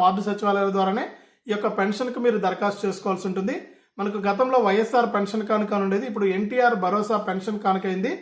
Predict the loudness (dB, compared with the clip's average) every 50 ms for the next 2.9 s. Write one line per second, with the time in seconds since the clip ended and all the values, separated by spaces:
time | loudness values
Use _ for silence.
0 | -12 -20 _ _ -14 -6 -4 -4 -2 0 -2 -2 0 -2 -4 0 0 0 -2 0
1 | -2 -2 0 0 2 2 0 0 0 -2 0 2 2 0 0 -2 -8 -18 -20 _
2 | _ -4 0 2 2 2 2 2 2 2 2 2 4 4 4 6 6